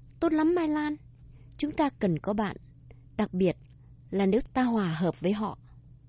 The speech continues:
These are two sisters, Jill and Jane. They are both smart and hardworking. When there's a difficult math problem, we often work it out together. I learn a lot from them. Đây là hai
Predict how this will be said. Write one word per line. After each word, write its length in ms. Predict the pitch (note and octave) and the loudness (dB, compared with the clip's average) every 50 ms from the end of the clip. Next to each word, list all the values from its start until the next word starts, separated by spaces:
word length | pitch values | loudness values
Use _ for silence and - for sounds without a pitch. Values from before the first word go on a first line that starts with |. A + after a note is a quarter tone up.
| - - - - - - - - - - - - | -20 -20 -20 -20 -20 -20 -20 -20 -20 -20 -16 0
These 280 | - C4+ C4+ A3+ C4+ B3 | 2 4 4 6 4 2
are 100 | A#3+ - | 2 2
two 180 | - C#4 D4+ D#4 D4+ - | 2 4 4 4 4 4
sisters, 560 | - F4 G4 - - - A3 F#3 D#3 D3 D#3 - - - - - - - - - - - | 4 4 4 4 0 0 2 2 2 2 0 -2 -4 -10 -14 -20 -20 -20 -20 -20 -14 -10
Jill 420 | - - A3+ A#3 A#3+ B3+ C#4+ E4 F#4 - - - | -2 2 4 4 4 4 4 0 -2 -4 -6 -6
and 260 | - A3 A#3 A3+ A3 - | -2 0 2 2 2 2
Jane. 480 | - G#3+ F3+ D3+ C3+ C3 B2+ A#2+ B2+ C3+ - - - - - - - - - - | 2 0 2 2 -2 -4 -4 -6 -10 -14 -18 -20 -20 -20 -20 -20 -20 -20 -20 -10
They 160 | - G3+ A#3 | -2 2 4
are 120 | A#3 G#3+ F#3 | 4 4 4
both 200 | F#3+ D#3+ D3 - - - - - | 2 2 0 0 -6 -12 -8 -4
smart 340 | F#3+ F#3+ F3+ E3+ E3 F#3 G#3 - - - - - - | -2 0 0 0 -2 -4 -8 -10 -18 -20 -20 -12 -4
and 180 | - F#3 F#3 | -2 0 0
hardworking. 800 | F#3 A3 C#4+ E4 - - G3 G3 G3 E3+ - - - D#3 C3 B2 B2+ - - - - - - - - - - - - - - | 0 0 -4 -4 -4 -6 -4 -2 -2 -4 -4 -6 -8 -6 -6 -6 -6 -10 -16 -20 -20 -20 -20 -20 -20 -20 -20 -20 -20 -4 4
When 100 | B3+ C4 | 4 8
there's 240 | A#3+ C#4 B3 - A#3+ | 8 8 6 6 2
a 60 | G#3+ - | 4 4
difficult 440 | E4 - - F#4 - - E4 D#4 | 2 2 2 -2 2 2 4 6
math 280 | D4 C#4 C#4 D4 E4 - - - | 6 4 4 2 0 -4 -10 -10
problem, 600 | - - G3+ D#3+ C#3+ - - - E3 F3+ A3+ D4 - - - - - - - - - - - - | -4 -2 0 0 0 -2 -4 -6 -4 -4 -4 -6 -10 -16 -20 -20 -20 -20 -20 -20 -20 -20 -18 -4
we 100 | - A#3 | 2 4
often 260 | - - G#3+ - A3 G#3+ | 4 4 4 2 0 -2
work 220 | - D4 E4 - | 0 -2 -2 2
it 140 | - E4+ - C#4+ C#4+ D4 | 0 0 0 2 -2 -2
out 120 | D#4 D4 - | -2 -4 -4
together. 460 | - B3 A3+ - F3 D3+ D3 C#3+ C3+ C#3 - - - - - - - - - - - - - | -6 -4 -2 -2 -2 -2 -2 -4 -6 -6 -10 -20 -20 -20 -20 -20 -20 -20 -20 -20 -20 -8 -2
I 120 | B3+ B3+ C4+ B3+ | 0 2 2 4
learn 240 | B3+ B3 A3+ G3 F3+ | 4 4 4 4 2
a 60 | D#3+ | 2
lot 260 | E3 E3+ F3 - - - - | 0 -4 -6 -8 -12 -12 -8
from 180 | - F#3+ D#3+ C#3+ | -4 -4 -2 -2
them. 180 | C3+ A#2+ B2 C3 - - - - - - - - - - - - - - - | -4 -4 -6 -8 -12 -18 -20 -20 -20 -20 -20 -20 -20 -20 -20 -20 -16 -4 0
Đây 140 | A#3 C4+ | 0 2
là 100 | B3+ G#3+ | 2 2
hai 240 | F3 F#3 G#3+ B3+ C#4 | 0 0 0 0 0